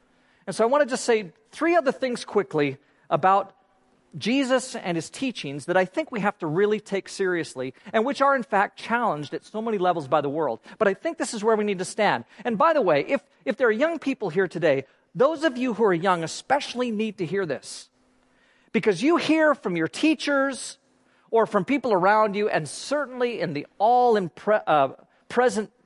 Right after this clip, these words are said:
media that is there, constantly bombarding you with its messages, you keep hearing messages about what's right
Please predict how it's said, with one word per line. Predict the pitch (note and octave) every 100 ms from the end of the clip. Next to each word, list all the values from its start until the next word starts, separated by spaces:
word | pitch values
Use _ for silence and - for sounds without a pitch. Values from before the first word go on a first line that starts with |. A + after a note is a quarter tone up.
| _
media | F3 F#3+ A3+ A3 G#3+
that | E3 D#3+
is | C#3+
there, | C3 F#3 F#3 F#3 _ -
constantly | - B3+ C4 - A#3+ A#3+
bombarding | D#3 F#3+ G3 D#3+ F3+ G3+ G3 F#3+
you | F#3
with | E3
its | D3+ -
messages, | D#3+ D#3 C#3 B2 C3 - _
you | -
keep | A#3+ D#4 D#4
hearing | - C4 A#3+ G#3
messages | E3 E3+ - C#3+ D#3 C#3+ - _ -
about | D3 E3 D#3+
what's | C#3+ -
right | F#3+ G3 F#3